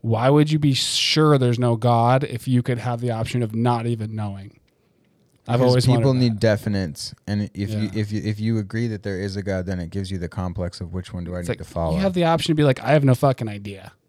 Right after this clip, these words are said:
Speaker 1: but instead he's like, "There is no God," and he just fucking goes hard on it, and it's like, it's just kind of like,
Speaker 2: Well, a lot of people have personal beliefs that they,
Speaker 1: That's
Speaker 2: that you
Speaker 1: the
Speaker 2: don't
Speaker 1: ultimate,
Speaker 2: share 'em
Speaker 1: that's
Speaker 2: with.
Speaker 1: the ultimate black pill.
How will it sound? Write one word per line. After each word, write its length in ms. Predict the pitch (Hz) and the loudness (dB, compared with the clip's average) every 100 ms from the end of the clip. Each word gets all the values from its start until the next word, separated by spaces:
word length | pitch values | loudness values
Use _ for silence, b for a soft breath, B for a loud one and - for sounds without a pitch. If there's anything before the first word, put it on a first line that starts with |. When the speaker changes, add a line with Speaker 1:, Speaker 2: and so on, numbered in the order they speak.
| _ - | _ 0
Speaker 1:
but 120 | 139 | 2
instead 400 | 123 - 143 127 | 2 2 2 4
he's 100 | 127 | 2
like, 160 | 127 131 | -2 -2
"There 100 | 190 | -2
is 260 | 175 196 | 0 0
no 180 | 151 117 | 0 -2
God," 420 | 107 101 95 95 - _ | -2 -6 -6 -14 -20 _
and 100 | - | -6
he 60 | 113 | -4
just 200 | 113 110 | -4 -6
fucking 260 | - 127 120 | -10 -8 -6
goes 140 | 113 | -6
hard 400 | - 123 117 117 | -8 -2 0 0
on 220 | 101 98 | -2 -14
it, 140 | 95 - _ | -20 -20 _
and 80 | 113 | -16
it's 120 | - | -10
like, 100 | 120 | -8
it's 100 | 127 | -2
just 180 | 160 160 | 0 0
kind 160 | 165 147 | 2 2
of 160 | 123 | 2
like, 200 | 120 113 - - | -4 -6 -12 -4
Speaker 2:
Well, 80 | 139 | 0
a 60 | |
lot 100 | 160 | 2
of 60 | 175 | 2
people 180 | 180 170 | 0 0
have 140 | 131 | 0
personal 380 | 147 147 143 123 | 0 0 -2 -2
beliefs 400 | 110 117 147 - | 0 0 -2 -4
that 100 | 98 | -4
they, 120 | 107 | -2
Speaker 1:
That's 160 | 135 101 | 0 0
Speaker 2:
that 60 | |
you 80 | 113 | 2
Speaker 1:
the 60 | 120 | 4
Speaker 2:
don't 80 | |
Speaker 1:
ultimate, 260 | 180 175 131 | 4 4 2
Speaker 2:
share 80 | 147 | 2
'em 80 | 113 | 2
Speaker 1:
that's 160 | 151 151 | -2 -2
Speaker 2:
with. 120 | 196 | -2
Speaker 1:
the 40 | 156 | 2
ultimate 380 | 165 151 131 | 2 2 -2
black 320 | 113 110 101 - | -2 -6 -8 -10
pill. 300 | 98 87 | -10 -10